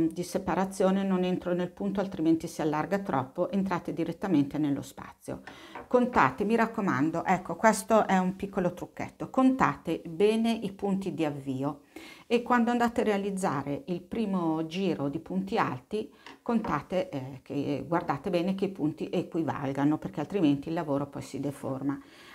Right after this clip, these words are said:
Adesso il lavoro sembra storto perché la lana è veramente molto soffice, ma credetemi, poi quando andiamo a realizzare il bordino il lavoro si sistema.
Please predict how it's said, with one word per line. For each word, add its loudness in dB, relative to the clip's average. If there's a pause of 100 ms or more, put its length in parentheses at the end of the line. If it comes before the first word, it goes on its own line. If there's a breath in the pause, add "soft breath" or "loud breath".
Adesso 2
il 2
lavoro 6
sembra 0
storto -2
perché -4
la 0
lana 0
è -4
veramente -2
molto 2
soffice, -10 (340 loud breath)
ma 0
credetemi, 2
poi -2
quando 0
andiamo 0
a 0
realizzare -2
il 0
bordino 0 (240 loud breath)
il 4
lavoro 2
si -12
sistema. -6